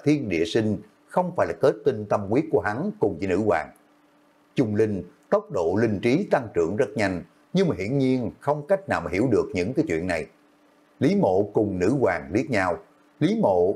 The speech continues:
mặt lộ vẻ xấu hổ, nữ hoàng nâng khuôn mặt của Trung Linh mỉm cười nói, "Linh Nhi, đừng có vội,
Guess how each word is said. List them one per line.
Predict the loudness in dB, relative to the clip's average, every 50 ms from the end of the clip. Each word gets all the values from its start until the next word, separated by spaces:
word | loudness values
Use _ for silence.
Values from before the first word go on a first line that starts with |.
| -2 -4 -4
mặt | -2 -2 -2 -2 0
lộ | 2 2 2 2 2
vẻ | 2 2 2 2 0
xấu | 0 0 0
hổ, | 0 0 0 2 2 2 2 0 -4 -12 -20 _ _ _ -2
nữ | 0 0 2 2 2
hoàng | 2 2 2 0 -2 -6 -8 -12 -14 -12 -6
nâng | -2 0 0 0 0 -2 0
khuôn | 0 0 0 0
mặt | -2 -2 -2
của | -4
Trung | -2 -2 0 4
Linh | 4 2 2 2 -4 -10 -8 -4
mỉm | -2 -2 -2 -2 0
cười | 0 0 0 0
nói, | 0 0 0 0 0 -4 -8 -14 _ _ _ _ _ _ _ _ -4
"Linh | 0 0 0 0 0 -2
Nhi, | -2 0 0 0 0 0 0 -2 -4 -4
đừng | -2 -2 0
có | 2 2 2
vội, | 4 2 4 2 0 -2